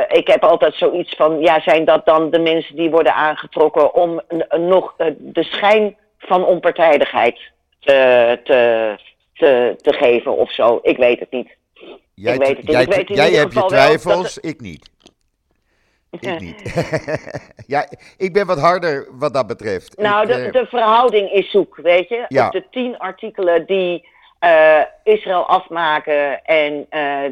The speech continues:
Speaker 1: die, eh, lopen, eh, vaak ook feitelijk onjuist lopen te brullen. Eh, sta-, daar staat dan één, eh,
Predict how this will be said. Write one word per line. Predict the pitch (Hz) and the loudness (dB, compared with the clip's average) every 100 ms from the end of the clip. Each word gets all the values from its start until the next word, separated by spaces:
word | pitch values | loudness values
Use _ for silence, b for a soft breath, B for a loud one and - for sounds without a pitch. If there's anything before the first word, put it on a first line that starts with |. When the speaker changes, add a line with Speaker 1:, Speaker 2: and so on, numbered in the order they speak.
| 123 | -8
Speaker 1:
die, | - 170 151 143 | -6 -4 -4 -4
eh, | 147 147 135 - | -2 0 -2 -2
lopen, | 165 151 151 151 107 120 _ | 0 2 0 -6 -6 -10 _
eh, | 139 165 | -10 -8
vaak | - 170 160 | -2 -2 0
ook | 170 160 - | 0 0 0
feitelijk | 165 165 156 - | -2 0 -2 -6
onjuist | 160 151 143 139 - _ | -8 -4 -2 -4 -8 _
lopen | - 160 151 151 | -2 0 0 -4
te | 117 | -6
brullen. | 143 175 214 254 b b b b - | -2 0 0 -6 b b b b -2
Eh, | 160 156 - | 0 0 -2
sta-, | - 180 | -4 0
daar | 165 165 | 0 0
staat | - 151 | -2 -4
dan | 151 151 147 | -4 -6 -2
één, | 185 208 208 202 _ | 0 0 -2 -8 _
eh, | - 170 160 160 | -2 2 4 4